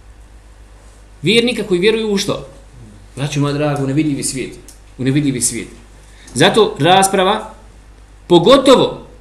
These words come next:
o kaderu, o kaderu, o određenju, biva pogubna i biva zabranjena. Jer kader je Allahova tajna. Tako Imam Tahavi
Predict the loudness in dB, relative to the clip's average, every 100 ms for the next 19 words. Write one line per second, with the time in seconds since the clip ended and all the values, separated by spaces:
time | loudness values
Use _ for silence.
0 | -20 -20 -20 -20 -4 -2 2 2 4 2
1 | 0 -6 -18 -20 -4 -2 2 2 4 2
2 | 0 -10 -20 -20 -20 -2 2 4 4 6
3 | 4 6 2 0 -8 -20 -20 -20 -20 -20
4 | -18 -2 2 4 2 0 -4 -18 -20 -20
5 | -20 -20 -20 -20 -20 -20 -20 4 6 8
6 | 6 2 0 -4 -16 -20 -20 -20 -4 0
7 | 4 4 2 -2 -12 -20 -12 0 2 4
8 | 4 4 2 0 -8 -20 -20 -20 -20 -20
9 | -20 -4 4 4 4 -4 -18 -20 -20 -20
10 | -2 2 4 2 0 -4 -16 -20 -20 -8
11 | 0 2 4 2 0 0 -2 -4 -4 0
12 | 0 -2 -2 0 2 0